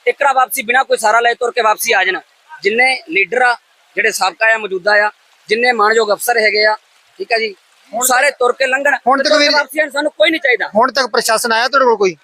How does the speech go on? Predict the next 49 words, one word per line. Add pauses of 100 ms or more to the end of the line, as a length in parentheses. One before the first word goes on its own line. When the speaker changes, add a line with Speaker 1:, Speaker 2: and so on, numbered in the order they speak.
(220)
Speaker 1:
ਪ੍ਰਸ਼ਾਸਨ
ਪਹੁੰਚਿਆ
ਹੋਇਆ
ਹੈ। (340)
ਹੁਣ
ਸਰ
ਪ੍ਰਸ਼ਾਸਨ
ਪਹੁੰਚਣ
ਦਾ
ਕੀ
ਫਾਇਦਾ? (300)
ਜਿਹੜਾ
ਪੁਲਿਸ
ਪ੍ਰਸ਼ਾਸਨ
ਆ (380)
ਉਹ
ਸਰਕਾਰਾਂ
ਦਾ
ਬੱਧਿਆ
ਆ,
Speaker 2:
ਹੂੰ।
Speaker 1:
ਸਰਕਾਰਾਂ
ਜਿਵੇਂ
ਕਹਿੰਦੀਆਂ
ਉਵੇਂ
ਕਰ
ਦਿੰਦਾ (140)
ਆ, (320)
ਠੀਕ
ਆ। (280)
ਹੁਣ
ਆਉਣ
ਦਾ
ਫਾਇਦਾ
ਕੀ
ਆ?
Speaker 2:
ਤੁਹਾਡੀ
ਹੈਲਪ
ਹੋਈ
ਕੁਛ
ਹੁਣ? (600)
Speaker 1:
ਹੈਲਪ
ਪ੍ਰਸ਼ਾਸਨ (100)
ਦੇਖੋ (200)
ਮੈਡੀਸਿਨ,
ਮੈਡੀਸਿਨ
ਦੇ
ਰਹੇ
ਆ,